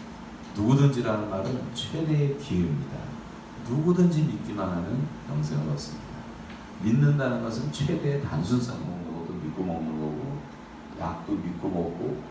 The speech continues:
전기도 믿고 불 켜는 거지. 뭐 우리가 원리를 알고 하는 게 뭐가 얼마나 있겠습니까? 최대의 단순성, 믿기만 하면 멸망치 않고, 이건 최대의 약속. 하나님이 멸망 안 시킨다면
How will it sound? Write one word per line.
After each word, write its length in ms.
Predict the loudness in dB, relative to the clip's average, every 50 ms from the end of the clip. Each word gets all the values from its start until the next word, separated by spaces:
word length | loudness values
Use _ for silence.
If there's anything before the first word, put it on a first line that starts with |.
| -14 -16 -16 -16 -16 -12
전기도 440 | -6 -2 0 0 0 0 -2 -4 -4
믿고 300 | -4 -4 -6 -6 -6 -6 -6
불 180 | -4 -6 -6 -6
켜는 220 | -6 -6 -6 -6
거지. 180 | -6 -6 -6 -6 -4 -2
뭐 180 | -2 0 0 0
우리가 180 | 0 0 -2 -2 -2 -4 -8 -10 -12 -14 -14 -8 -4
원리를 460 | -2 0 2 2 2 2 2 0 -2
알고 400 | -4 -4 -2 -2 0 0 0 0
하는 200 | 0 0 -2 -4
게 60 | -4
뭐가 340 | -4 -4 -4 -4 -2 -2 -2 -2
얼마나 280 | -2 -2 -2 -2 -2 -2
있겠습니까? 460 | -2 -4 -6 -6 -8 -8 -10 -12 -10
최대의 600 | -8 -8 -6 -6 -4 -2 2 6 6 6 6 4
단순성, 580 | 0 0 0 0 0 -2 -2 -2 -4 -6 -8 -8 -6 -4
믿기만 360 | -4 -4 -2 -2 -2 -2 0
하면 380 | 0 -2 -2 -2 -2 -2 -2 -4 -6 -8 -12 -14 -14 -14 -14 -12 -4 0
멸망치 560 | 4 6 6 6 6 4 2 0 -2 -4 -4
않고, 140 | -4 -4 -4 -6 -8 -10 -10 -8 -6 -4
이건 260 | -2 -2 -2 -2 -4
최대의 500 | -6 -6 0 4 6 6 6 6 6 6 4
약속. 340 | 2 0 -4 -6 -6 -8 -8 -10 -12 -12 -14 -14 -14 -14 -8 -4
하나님이 380 | -2 0 2 2 2 2 2 2
멸망 520 | 2 2 4 4 4 4 4 4 4 4
안 120 | 2 2 2
시킨다면 460 | 0 0 -2 -2 -2 -2 -2 -4